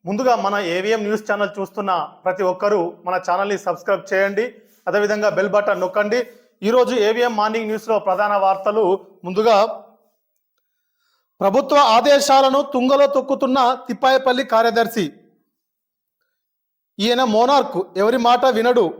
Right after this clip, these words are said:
గతంలో ఈయనపై పలు ఆరోపణలు, ఫిర్యాదులు. రామగుండం నగర, రామగుండం నగర మేయర్పై అవిశ్వాసానికి ముహూర్తం ఖరారు. వడ్డించాలంటే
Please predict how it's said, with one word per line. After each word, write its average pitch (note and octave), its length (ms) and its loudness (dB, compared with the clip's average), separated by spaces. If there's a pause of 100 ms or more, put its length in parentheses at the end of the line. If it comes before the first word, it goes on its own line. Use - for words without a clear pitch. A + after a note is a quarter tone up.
(280)
గతంలో C4+ 400 2
ఈయనపై B3 600 2
పలు A3+ 240 2
ఆరోపణలు, A#3+ 680 2
ఫిర్యాదులు. G#3 640 -2 (3000)
రామగుండం C4+ 800 2
నగర, C4 420 2 (600)
రామగుండం C4+ 680 2
నగర B3+ 280 4
మేయర్పై B3+ 540 4
అవిశ్వాసానికి B3 880 2
ముహూర్తం A#3 500 0
ఖరారు. G3 540 0 (3250)
వడ్డించాలంటే C4+ 1080 2